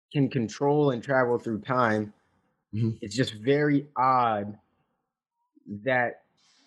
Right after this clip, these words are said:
Speaker 1: they don't seem that prepared. Like, they don't seem that smart. They don't seem like
Speaker 2: Yeah.
Speaker 1: they're given, and I wonder if that's not by design, if they all believe that they were created by the Timekeepers and that they're
Speaker 2: Mm-hmm.
Speaker 1: not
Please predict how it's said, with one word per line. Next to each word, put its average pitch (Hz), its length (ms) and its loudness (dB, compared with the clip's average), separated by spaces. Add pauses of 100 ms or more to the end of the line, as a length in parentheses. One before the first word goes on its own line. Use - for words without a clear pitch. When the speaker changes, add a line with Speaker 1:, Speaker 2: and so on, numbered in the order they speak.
(1120)
Speaker 1:
they 147 120 0
don't 160 220 -2
seem 160 400 0
that 143 240 4
prepared. 104 500 0
Like, 107 120 -2
they 156 100 8
don't 156 160 4
seem 131 320 0
that - 320 2
smart. 127 560 -2 (420)
They 139 80 2
don't 147 160 0
seem 110 340 2
like 98 140 2
Speaker 2:
Yeah. 98 40 -4
Speaker 1:
they're 143 120 2
given, 139 380 2 (360)
and 156 120 2
I 143 140 4
wonder 160 400 2
if 139 120 -2
that's 139 280 0
not 135 260 2
by 123 180 4
design, 120 440 0
if 101 120 -8
they 139 180 0
all 143 220 2
believe 127 420 2
that 107 100 -2
they 120 140 2
were 113 120 2
created 120 420 2
by 104 140 0
the 98 80 -4
Timekeepers 104 680 -4
and 104 140 -4
that 101 140 0
they're 113 140 2
Speaker 2:
Mm-hmm. 107 80 0
Speaker 1:
not 107 340 2